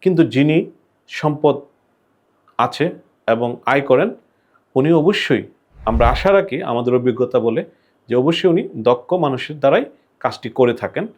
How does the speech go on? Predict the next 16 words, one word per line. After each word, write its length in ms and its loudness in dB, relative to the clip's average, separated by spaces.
বা 80 2
নিজে 180 4
যদি 140 -2
বুঝেন 280 0
তাহলে 280 -2
নিজেই 300 0
করে 200 2
থাকেন। 200 -18
আর 60 -6
আমার 240 2
কথা 240 0
হলো 160 4
যে 120 0
এনবিআর 440 4
এই 120 4
ক্ষেত্রে 280 0